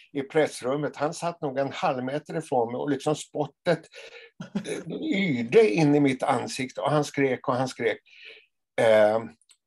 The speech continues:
och idag har vi en jättefin relation. Vi har varit ute och käkat middag och lunch och sån här och trevligt. Och det tycker jag visar storheten hos Stefan Dahlbo, att han, han kunde skilja mellan sak och person.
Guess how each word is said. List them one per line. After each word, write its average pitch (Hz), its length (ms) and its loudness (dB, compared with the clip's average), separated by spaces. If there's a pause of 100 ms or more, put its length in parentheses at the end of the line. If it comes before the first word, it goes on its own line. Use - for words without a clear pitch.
(140)
och 180 120 4
idag 147 220 6
har 180 120 4
vi 160 120 4
en 147 120 4
jättefin 139 540 -2
relation. 143 420 0
Vi 139 60 4
har 143 100 4
varit 160 180 0
ute 156 160 -6
och 143 60 -6
käkat 139 420 -4
middag 127 400 -2
och 127 100 2
lunch 117 460 -6
och 135 80 -2
sån 127 160 -6
här 110 260 0
och 113 120 -8
trevligt. 120 580 -2
Och 127 100 -4 (260)
det 170 120 2
tycker 170 220 0
jag 165 100 6
visar 151 340 2
storheten 123 640 0
hos 117 300 -6 (400)
Stefan 123 400 2
Dahlbo, 131 500 4
att 113 200 0
han, 147 260 0
han 156 180 -4
kunde 156 180 0
skilja 123 340 2
mellan 117 280 -2
sak - 400 -2
och - 80 -16
person. 151 480 -6